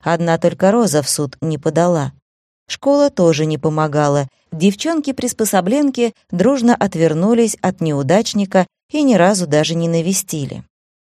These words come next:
Руслан кое-как окончил одиннадцатый класс,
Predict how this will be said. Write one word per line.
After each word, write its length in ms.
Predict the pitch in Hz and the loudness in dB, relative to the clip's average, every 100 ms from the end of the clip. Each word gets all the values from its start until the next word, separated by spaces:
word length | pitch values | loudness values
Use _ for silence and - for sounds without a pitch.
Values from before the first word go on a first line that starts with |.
| _ | _
Руслан 680 | 180 185 - 196 233 226 202 _ _ | 2 2 2 2 4 2 -2 _ _
кое-как 540 | - 233 220 214 262 226 | 2 4 4 2 0 0
окончил 480 | 208 254 247 220 196 | 0 2 2 2 2
одиннадцатый 640 | 185 220 233 208 202 220 | 4 2 0 -2 -4 -6
класс, 440 | 208 170 160 147 | -2 0 0 -2